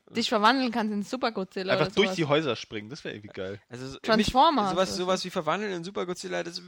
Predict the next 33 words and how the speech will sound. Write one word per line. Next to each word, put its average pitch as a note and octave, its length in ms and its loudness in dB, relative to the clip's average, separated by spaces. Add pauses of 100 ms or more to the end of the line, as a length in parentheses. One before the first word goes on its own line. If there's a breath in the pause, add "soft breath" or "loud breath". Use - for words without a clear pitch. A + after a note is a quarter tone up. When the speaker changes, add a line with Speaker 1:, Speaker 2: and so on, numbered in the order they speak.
(120)
Speaker 3:
ich, - 120 -8
mich A#3+ 180 -6
würd's C#4+ 160 -8
nicht B3+ 140 -6
wundern, C#4+ 260 -2
wenn's C#4+ 180 4
das C#4 140 6
später B3 300 4
noch A#3 140 2
gibt, A2+ 220 -4
ja? G#3 160 -2
Das, F#3+ 200 -6
das - 160 -10
kann A#3 160 -6
doch A3 80 -2
sein, A3+ 200 -2
dass F#3 120 -4
es E3 80 -10
in D#3+ 80 -4
dem D3 100 -4
Spiel D#3 200 -6
noch C3+ 100 -2
passiert, B2 400 -2
Speaker 1:
Aber F#3 120 2
Speaker 3:
ja? A#3 60 4
Speaker 1:
sollte A#3+ 220 4
das G#3 260 4
Ende C4 380 -2
der G#3+ 120 -2
Saints G#3 320 -6
Row-Reihe G3+ 540 -4
sein, F#3 300 -8
oder? C#4+ 280 -10